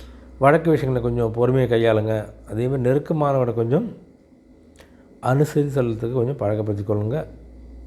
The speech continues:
ஒரு சாந்தம் வேண்டிய நாளாக அமைகிறது. அதிர்ஷ்ட திசை தெற்கு, அதிர்ஷ்ட நிறம் வெளிர் மஞ்சள் நிறம். துலாம் ராசின்னு பார்த்தா உங்களுக்கு உங்களுடைய அந்த அதிகார பணியில கொஞ்சம் பொறுமையாக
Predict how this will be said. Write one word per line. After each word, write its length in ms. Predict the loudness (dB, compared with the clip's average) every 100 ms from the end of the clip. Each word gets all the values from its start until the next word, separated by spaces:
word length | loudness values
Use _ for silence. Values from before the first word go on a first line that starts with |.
| -18 -18 -20 -20 -20 -20 -20 -20 -20 -20 -4
ஒரு 180 | 0 0
சாந்தம் 580 | 2 2 2 0 -2 0
வேண்டிய 300 | 0 2 0
நாளாக 480 | 2 2 2 2
அமைகிறது. 500 | -2 -2 -2 -2 -6 -10 -20 -20 -20 _ _ _ -20 -20 _ 0
அதிர்ஷ்ட 360 | 0 0 -2
திசை 340 | -2 0 0 2
தெற்கு, 600 | -2 -2 -2 -2 -2 -8 -20 -20 _
அதிர்ஷ்ட 280 | -4 -2 2
நிறம் 260 | 2 2 0
வெளிர் 220 | 0 0
மஞ்சள் 320 | 0 0 0
நிறம். 240 | -2 -6 -14 -20 _ _ _ _ _ -20 _ -20 _ -20 -20 -20 -20 _
துலாம் 320 | 4 6 6 4
ராசின்னு 40 |
பார்த்தா 160 | 2 0
உங்களுக்கு 460 | 0 0 0 -2
உங்களுடைய 460 | -2 -2 0 2 2
அந்த 160 | 2
அதிகார 440 | 0 2 4 4 2
பணியில 300 | -2 -4 -4
கொஞ்சம் 260 | -4 -6
பொறுமையாக 840 | -4 -2 0 0 0 0 -2 -2